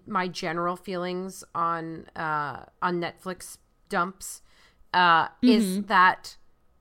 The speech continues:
Speaker 1: it can be, I feel like it's such a risky thing to do. I, and I don't know if it's just
Speaker 2: Yeah.
Speaker 1: 'cause I'm a broadcast bitch, but, like,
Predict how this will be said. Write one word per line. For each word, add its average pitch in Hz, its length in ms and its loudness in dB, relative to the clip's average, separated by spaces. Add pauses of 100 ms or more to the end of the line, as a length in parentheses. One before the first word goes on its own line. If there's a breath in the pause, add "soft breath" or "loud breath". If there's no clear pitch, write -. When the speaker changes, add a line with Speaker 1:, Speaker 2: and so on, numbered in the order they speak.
(440)
Speaker 1:
it 262 200 -8
can 262 180 -8
be, 220 340 -10 (100)
I 240 180 4
feel 233 240 -6
like 175 300 -6
it's 180 200 -12
such 196 380 -10
a 170 80 -6
risky 160 680 -10
thing 151 360 -10
to 151 120 -20
do. - 360 -18 (300)
I, 196 100 0
and 208 180 -2
I 208 80 4
don't 240 140 0
know 214 200 4
if 208 120 -4
it's 190 120 -8
just 196 140 -6
Speaker 2:
Yeah. 175 60 -4
Speaker 1:
'cause 180 100 -6
I'm 165 140 -2
a 151 140 -6 (260)
broadcast 175 800 -2
bitch, 214 440 -4
but, 190 180 -4
like, 160 360 -2